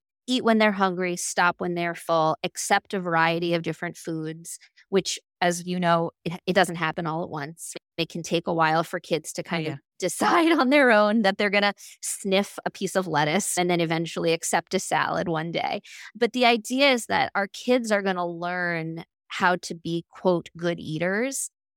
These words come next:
Speaker 1: in ways that don't always occur to us. We often think of things like, "Well, eat your peas and then you can have your dessert," or "Finish your plate and then this," or "You can't have this if you don't do this." And so what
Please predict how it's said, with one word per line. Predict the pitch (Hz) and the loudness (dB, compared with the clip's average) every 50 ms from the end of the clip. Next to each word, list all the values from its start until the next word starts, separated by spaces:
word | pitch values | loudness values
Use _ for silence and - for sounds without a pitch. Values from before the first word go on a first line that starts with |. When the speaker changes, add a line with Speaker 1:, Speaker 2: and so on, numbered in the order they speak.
| _ _ _ - | _ _ _ 2
Speaker 1:
in | 220 220 208 | 2 4 4
ways | 190 208 214 240 269 254 | 4 4 4 4 2 2
that | 277 - - _ - | 2 0 0 _ -4
don't | - 202 190 196 190 | 0 2 2 4 4
always | 185 185 180 175 165 | 4 4 2 2 0
occur | 170 160 - - - 170 147 156 | -2 -6 -8 -6 -4 -2 -2 -2
to | 156 - - 220 | -2 -2 0 2
us. | 220 226 240 269 262 - - - - - - | 4 4 4 4 2 -2 -8 -10 -12 -12 -8
We | 196 180 190 185 185 | -4 0 4 6 6
often | 180 180 180 - 175 175 | 6 6 6 4 0 -4
think | 165 - - 160 170 170 - _ _ - | -4 -4 -6 -6 -6 -6 -10 _ _ -4
of | 170 160 | -4 -4
things | - - 165 165 165 170 160 - | -4 -6 -6 -4 -4 -6 -2 0
like, | 156 156 151 160 - - | 2 2 2 0 -2 -4
"Well, | 202 190 - _ _ - | -6 -6 -6 _ _ -4
eat | 226 247 247 - | -2 -2 -2 0
your | 247 247 220 | -2 -2 -2
peas | - - - 294 285 277 262 233 220 | -4 -4 0 2 4 4 4 4 4
and | 202 196 185 | 4 4 4
then | 185 185 185 | 2 2 0
you | 180 180 | -2 -4
can | 165 - 180 175 | -6 -6 -6 -2
have | 170 170 165 165 - _ | -2 0 -2 -2 -4 _
your | 156 165 156 | -6 -6 -6
dessert," | 160 156 156 151 147 127 90 - - - _ _ _ _ _ _ _ _ _ _ - | -4 -4 -6 -4 -4 -6 -6 -8 -10 -16 _ _ _ _ _ _ _ _ _ _ 2
or | 196 190 190 185 180 180 175 - - - | 4 6 8 8 8 8 6 4 2 0
"Finish | - 233 220 220 220 214 - - | 2 2 4 4 2 2 0 -2
your | 220 202 190 | -2 -2 -4
plate | - - - 269 254 226 214 208 - _ - - - | -2 0 2 4 4 4 2 0 -4 _ -14 -6 -2
and | 196 190 185 185 | -2 0 0 0
then | 180 175 175 175 165 | 0 0 0 -2 -2
this," | 160 156 135 98 - - - - - - - - | -2 0 0 0 -2 -4 -6 -6 -8 -8 -6 -2
or | 190 180 180 175 170 | 2 6 6 8 8
"You | 170 165 175 - | 6 4 0 -4
can't | - - 240 233 226 - | -2 0 2 2 2 2
have | - 262 247 240 240 254 | 2 2 2 2 2 2
this | 302 277 240 220 - 196 | 4 4 4 4 2 -2
if | 180 - | -4 -2
you | 196 185 | -2 0
don't | 180 180 180 165 - | 2 2 2 2 -2
do | - 156 160 170 | -4 -6 -6 -4
this." | 170 143 120 160 - - - | -4 -4 -4 -4 -6 -4 -2
And | 214 220 202 | -2 -2 -2
so | - - 247 226 208 - - | 0 2 2 2 2 0 0
what | - 208 214 - | 2 2 2 2